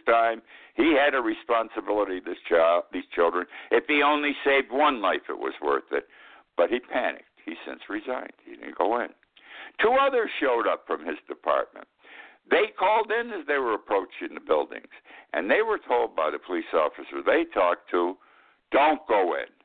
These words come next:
Again, I don't understand this. Form a perimeter. How the hell do two cops at a school that's a campus holding three thousand students form a perimeter with that many buildings and land and acreage around?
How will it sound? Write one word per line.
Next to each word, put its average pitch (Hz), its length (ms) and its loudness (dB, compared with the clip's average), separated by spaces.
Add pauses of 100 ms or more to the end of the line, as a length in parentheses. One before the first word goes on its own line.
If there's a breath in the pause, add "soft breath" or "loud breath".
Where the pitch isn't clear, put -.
(720)
Again, 82 320 -8
I 57 40 -16
don't 62 220 -14
understand 104 600 -8
this. - 100 -20 (500 loud breath)
Form 143 360 4
a 139 40 0
perimeter. 139 760 -2 (380 loud breath)
How 165 200 2
the 226 120 2
hell 110 300 2
do 92 180 -8
two 107 220 0
cops 92 400 2
at 80 120 0
a 80 140 -8
school 135 480 0
that's - 200 -4 (160)
a 71 100 0 (100)
campus 104 380 -2 (100)
holding 85 300 -2
three 131 240 -2
thousand 87 420 0 (120)
students 82 340 -6 (400 loud breath)
form 147 300 4
a 139 100 0
perimeter 127 720 2
with 104 200 0
that 110 240 0
many 117 220 -4
buildings 107 540 0
and 92 160 -2
land 87 400 -2
and 82 120 -8
acreage 98 460 0
around? 52 400 -4